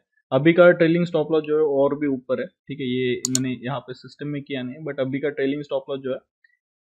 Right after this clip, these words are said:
वो इस level के अराउंड है। तो reason काफी simple है, स्ट्रीम अगर देखोगे तो आपको पता चलेगा। आज जो sectoral indices देखोगे तो उसके अंदर जो है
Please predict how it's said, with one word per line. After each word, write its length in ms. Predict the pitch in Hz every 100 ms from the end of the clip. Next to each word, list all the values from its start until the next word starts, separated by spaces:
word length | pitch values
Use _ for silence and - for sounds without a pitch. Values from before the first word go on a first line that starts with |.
| 139
वो 220 | 143 151
इस 160 | 147 175
level 240 | 170 170
के 100 | 170
अराउंड 280 | 147 147 160
है। 300 | 196 - _ _ _ _ - - - _ -
तो 400 | 165 165 175 - 175
reason 380 | 156 165 196
काफी 260 | 196 190 202
simple 440 | 190 180 175 175
है, 80 | 170
स्ट्रीम 320 | 170 170 170
अगर 220 | 165 165 151
देखोगे 340 | 147 156 156
तो 60 | 151
आपको 280 | 147 160
पता 260 | 151 156 147
चलेगा। 360 | 143 135 135 147
आज 220 | 135 135
जो 460 | 127 135 131 135 _ _
sectoral 580 | - 151 151 165 170
indices 460 | 160 151 156 160 160
देखोगे 420 | 139 139 147 151
तो 180 | 175 165
उसके 220 | 135 165
अंदर 240 | 156 156 151
जो 160 | 147
है 100 | 139